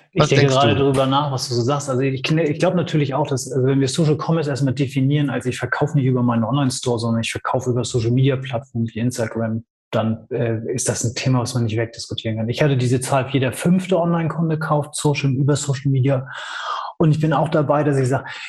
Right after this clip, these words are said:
Speaker 1: ja, auch ich kaufe, äh, manchmal solche Sachen sehr zum, sehr zur Aufregung meiner Frau, die dann immer fragt, wie ich denn darauf gekommen bin. Aber, ähm,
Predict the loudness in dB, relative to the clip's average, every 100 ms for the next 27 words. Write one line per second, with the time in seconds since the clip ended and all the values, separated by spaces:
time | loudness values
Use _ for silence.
0 | 0 4 4 4 4 2 2 -2 -4 -4
1 | 0 2 0 -8 -6 0 2 2 2 2
2 | 0 2 2 2 0 0 -2 -2 -2 -2
3 | -2 -4 -2 0 -2 -6 _ _ -20 -20
4 | _ _ _ _ -10 -6 0 0 2 2
5 | 2 2 2 2 2 2 0 -2 -2 0
6 | 0 0 0 0 0 -2 -2 -2 -2 0
7 | 0 2 2 0 -2 -6 -10 -6 -4 -2
8 | -2 -4 _ -10 -10 -6 0 2 2 2
9 | -2 -6 -2 2 2 -2